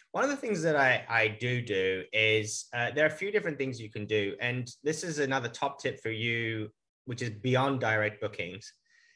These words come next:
It's, um, the use of Q R codes. So we're all used to Q R codes now, right? So checking into places and that sort of thing. It's very easy for you to put Q R codes around your property.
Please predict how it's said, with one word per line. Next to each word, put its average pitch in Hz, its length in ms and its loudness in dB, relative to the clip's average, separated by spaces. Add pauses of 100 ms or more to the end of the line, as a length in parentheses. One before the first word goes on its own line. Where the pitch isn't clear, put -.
(140)
It's, 131 260 2
um, 147 320 4
the 151 80 -2
use 208 260 -2
of 202 120 -2
Q 139 220 0
R 123 260 2
codes. 101 480 -2
So - 200 -4
we're 151 160 4
all 190 80 2
used 170 240 -2
to 135 80 -6
Q 117 200 -4
R 107 200 0
codes 104 380 -4
now, 98 220 -6
right? 113 360 -2
So 107 140 -4 (140)
checking 113 300 -4
into 107 220 -4
places 107 440 -4
and 101 120 -6
that 101 140 -6
sort - 220 -8
of 98 100 -12
thing. 98 320 -2 (680)
It's 127 140 -6
very 185 460 2
easy 127 380 -2
for 120 120 -12
you 120 120 -4
to 107 60 -8
put - 220 -10
Q 123 140 -2
R 113 180 0
codes 110 240 -2
around 101 280 -2
your 92 100 -6
property. 107 580 -10